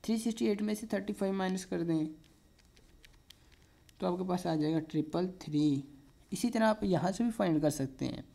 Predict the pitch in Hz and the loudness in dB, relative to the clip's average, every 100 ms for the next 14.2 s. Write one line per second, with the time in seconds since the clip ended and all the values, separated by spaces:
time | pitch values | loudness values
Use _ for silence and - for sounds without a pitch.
0 | - - - - 160 202 185 170 196 190 | -20 -20 -16 0 6 8 8 8 6 2
1 | 185 196 190 190 185 185 170 165 214 - | 2 2 2 2 2 2 2 2 -2 0
2 | 180 202 170 156 156 147 151 170 151 185 | -2 0 0 0 -2 0 0 0 -2 -4
3 | - - - 139 143 165 165 131 131 147 | -12 -16 -6 -2 0 -2 -4 -8 -4 -2
4 | 151 139 143 151 143 143 139 156 - - | 0 0 0 0 -2 -4 -4 -4 -8 -20
5 | - - - - - - - - - - | -20 -20 -20 -20 -20 -20 -20 -20 -18 -6
6 | 180 180 165 160 165 143 143 - - _ | -4 -2 -2 -2 -4 0 0 0 -16 _
7 | - 156 160 160 156 175 233 - - - | -10 -6 -2 -2 0 -2 -4 -8 -20 -6
8 | 175 180 180 151 151 - 147 147 160 151 | -6 -2 -2 0 -2 -4 -2 0 0 -2
9 | - - - - - - - - - 175 | -6 -14 -20 -20 -20 -20 -20 -10 -2 0
10 | 202 175 180 170 180 - - 151 160 151 | 2 2 -2 -4 -4 -4 -2 -2 2 0
11 | 147 151 156 139 147 139 131 123 120 123 | 2 0 2 0 -2 -2 -2 -2 -6 -10
12 | - - - - - - - 185 214 214 | -16 -16 -14 -14 -20 -20 -12 -4 0 0
13 | 214 220 - - - - 160 170 175 - | -2 -4 -6 -20 -14 0 4 4 2 2
14 | 180 | 2